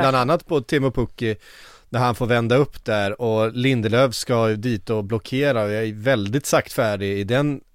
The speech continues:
Speaker 1: Mm.
Speaker 2: eh, situationen faktiskt. Och Pukki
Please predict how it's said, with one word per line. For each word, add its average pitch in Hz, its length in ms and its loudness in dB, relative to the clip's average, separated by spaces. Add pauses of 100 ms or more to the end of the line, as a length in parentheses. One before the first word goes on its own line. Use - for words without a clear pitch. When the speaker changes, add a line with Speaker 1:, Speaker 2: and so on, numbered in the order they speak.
Speaker 1:
Mm. 175 200 -10
Speaker 2:
eh, 139 520 -12
situationen 131 640 2
faktiskt. 113 460 -4
Och 117 140 -4 (400)
Pukki 156 420 2